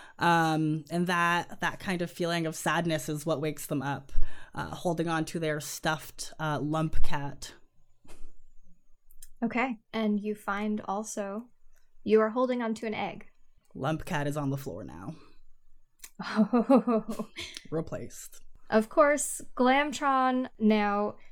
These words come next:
Speaker 2: is no longer an egg and is there to be found every morning. Perhaps Lump Cat has a,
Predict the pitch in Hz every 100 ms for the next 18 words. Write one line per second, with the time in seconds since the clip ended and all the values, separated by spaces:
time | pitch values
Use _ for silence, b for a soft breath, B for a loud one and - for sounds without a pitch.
0 | b 240 294 330 277 240 - 226 247 233
1 | 214 208 202 196 - 190 190 185 - 208
2 | 208 208 - 233 233 220 - b b -
3 | - - - - 247 320 370 349 254 285
4 | 240 196 - - 240 240 285 214 208 190
5 | - 233 - - 214 214 208 - 208 202
6 | - 214 196 - 220 202 202 - 190 185